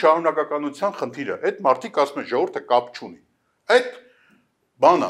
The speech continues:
նարատիվը, էլի, երկու կարևոր նարատիվ է։ Այդ մարդիկ ասում են, մի խմբավորում ասում է, ժողովուրդը կապ չունի։ Ժողովուրդը ո-, որոշումը սխալ ալում, հետո արդյոք իրանք ժողովրդին հանում են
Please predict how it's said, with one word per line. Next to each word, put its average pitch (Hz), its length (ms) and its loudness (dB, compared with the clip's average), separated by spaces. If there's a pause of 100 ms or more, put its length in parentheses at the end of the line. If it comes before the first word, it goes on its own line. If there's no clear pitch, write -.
նարատիվը, 175 640 2
էլի, 208 280 2
երկու 180 300 -4
կարևոր 143 400 2
նարատիվ 139 500 -2
է։ 117 60 -2
Այդ 220 160 2
մարդիկ 135 400 -4
ասում 123 280 -6
են, 135 100 -14
մի 202 100 -12
խմբավորում 147 560 -2
ասում - 160 -10
է, 95 80 -12
ժողովուրդը 175 320 -6
կապ 151 320 -4
չունի։ 139 220 -14 (320)
Ժողովուրդը 175 320 2
ո-, 156 340 -2
որոշումը 143 480 -4
սխալ 214 400 -4
ալում, 214 240 -8
հետո 170 240 -4
արդյոք 151 380 -4 (640)
իրանք 147 320 0
ժողովրդին 151 400 -2
հանում 120 340 2
են - 120 -14